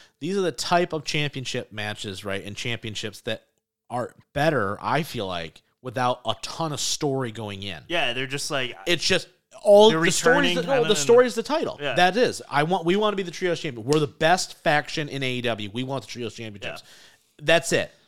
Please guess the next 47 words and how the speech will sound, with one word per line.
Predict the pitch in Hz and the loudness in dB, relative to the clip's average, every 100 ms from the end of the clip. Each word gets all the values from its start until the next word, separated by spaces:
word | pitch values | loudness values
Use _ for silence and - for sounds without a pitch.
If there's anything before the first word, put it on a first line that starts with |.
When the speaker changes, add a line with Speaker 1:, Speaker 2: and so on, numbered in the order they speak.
| _ - | _ 0
Speaker 1:
Doesn't | 165 208 | 0 2
need | 233 269 | -2 -2
to | |
Speaker 2:
Mm-hmm. | |
Speaker 1:
be | 240 | -2
a | 214 | -2
ton | 202 196 | 0 0
of | |
gaga | 175 185 208 214 | 2 2 2 -2
around | 208 208 | -2 -4
it. | 208 | -4
And | 170 180 - | -4 -4 0
coming | 226 233 | 0 2
from | 214 190 | 0 0
Mister | 180 202 175 | 2 0 0
Story | 156 - 185 180 | -2 2 4 4
Guy | 127 113 101 | 2 0 0
here, | 101 98 101 - | -2 -4 -4 -8
Speaker 2:
Mm-hmm. | 139 127 120 - - | -12 -12 -16 -16 -2
Speaker 1:
I | 160 | 0
like | 160 165 165 | 4 4 4
the | 160 | -2
fact | - 135 131 | -2 -2 -2
that | |
they | 131 | -4
just | 123 - | -4 -4
went, | 127 113 _ _ _ | -6 -8 _ _ _
"We're | 117 113 | -8 -4
next," | 110 - - - | -2 -4 -8 -10
and | 127 123 | -8 -4
you | |
go, | 113 104 101 - _ _ _ | 0 0 0 -4 _ _ _
Speaker 2:
Yeah. | 131 113 - | -10 -10 -6
Speaker 1:
"Yep, | 135 180 | 2 4
Speaker 2:
Yeah, | 180 | 4
no, | 185 190 | 2 4
this | 202 | 4
Speaker 1:
sounds | 196 | 4
Speaker 2:
is, | |
Speaker 1:
good." | 202 220 | 4 6
Speaker 2:
this | 208 190 | 6 2
is | |
my | 165 170 | 0 0
kind | 165 151 | -2 -6
of | |
storyline. | - 147 131 127 | -6 -4 -2 2
Speaker 1:
Yeah. | 277 | 2